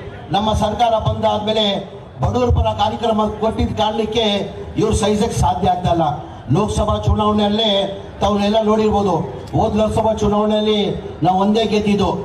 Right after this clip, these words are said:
ಡಿ ಕೆ ಸುರೇಶ್ ಅವರು. ಈ ಬಾರಿ ಚುನಾವಣೆಯಲ್ಲಿ ನಾವು ಬಹಳ ನಿರೀಕ್ಷೆ ಇಟ್ಟಿದ್ವಿ,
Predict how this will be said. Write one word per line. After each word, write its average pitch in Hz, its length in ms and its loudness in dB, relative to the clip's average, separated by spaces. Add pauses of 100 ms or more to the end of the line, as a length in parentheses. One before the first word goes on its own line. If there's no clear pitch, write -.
(260)
ಡಿ 202 140 2
ಕೆ 208 160 2
ಸುರೇಶ್ 202 400 2
ಅವರು. 170 220 2 (420)
ಈ 214 140 0
ಬಾರಿ 208 280 0
ಚುನಾವಣೆಯಲ್ಲಿ 214 640 2 (500)
ನಾವು 202 140 2
ಬಹಳ 202 180 2 (100)
ನಿರೀಕ್ಷೆ 214 360 2
ಇಟ್ಟಿದ್ವಿ, 202 580 0